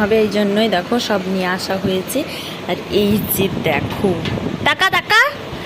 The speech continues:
এই তো দেখি, দেখি, দেখি, দেখি, দেখি, কি খেয়েছো তুমি, কি খেয়েছো? তখন ও খেয়েছে, ও খেয়েছে একটা বিস্কুট। তো ভাত খায় আজকে, যেহেতু ভাত রান্না হয়নি, তো তার জন্য একটা বিস্কুট খাইয়ে দিলাম।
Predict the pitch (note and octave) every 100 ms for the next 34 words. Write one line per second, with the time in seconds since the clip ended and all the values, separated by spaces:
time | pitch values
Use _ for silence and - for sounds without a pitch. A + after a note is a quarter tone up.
0 | - - G#4 A#4 A4 - A#4+ G4+ A4+ -
1 | A4+ A#4 A4+ A#4 G#4+ A#4 - C#5 A4+ -
2 | - - E4+ A4 - B4+ B4+ A4 - -
3 | - - - - - G4+ G#4 A4+ G#4+ G#4+
4 | G#4 G4 G4+ G#4 G4+ G4 E4 A3 - -
5 | - - - - A3+ A#3+ B3 A3+ A#3+ A#3+
6 | G3+ A#3+ B3 _ _ A#3+ A#3 - A3+ A3
7 | A3 - A#3 G3+ F3+ A#3 B3+ - - -
8 | A#3 D4 - - - - - - - -
9 | - - - - - G2+ F#3+ - - -
10 | - - - - - G#3 A#3+ C5 B4 -
11 | A#3+ G4+ G3+ - A3+ A#3 - A3+ G3+ -
12 | G#3 G#3 G3+ G#3+ G3 G3+ - A#3+ A3 F#3
13 | F#3+ G#3 A3 G#3+ A#3 G#3 - - G#3+ -
14 | G3+ G3 G3 G#3 B3